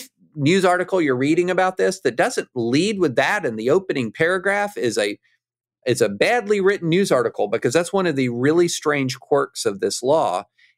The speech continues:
It's not that the Supreme Court has said in any way, shape, or form that this is constitutional. I think one of the issues that we're facing is the court's trying to figure out what to do with this statute,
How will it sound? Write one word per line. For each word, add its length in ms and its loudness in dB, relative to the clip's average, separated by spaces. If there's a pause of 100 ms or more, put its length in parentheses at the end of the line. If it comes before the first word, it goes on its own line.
It's 260 0
not 440 0
that 140 -2
the 80 -4
Supreme 380 -2
Court 300 -2
has 200 -4
said 300 0
in 120 -4
any 180 -4
way, 180 -2
shape, 280 -6
or 60 -6
form 480 0 (500)
that 260 -2
this 200 2
is 120 -2
constitutional. 1080 -4 (420)
I 40 0
think 100 0
one 240 2
of 100 0
the 120 2
issues 240 -2
that 100 0
we're 140 -2
facing 500 0
is 140 -6
the 60 -4
court's 260 -2
trying 200 -2
to 60 -2
figure 240 -2
out 120 -4
what 280 0
to 120 -4
do 320 -4
with 260 -2
this 160 -4
statute, 840 -4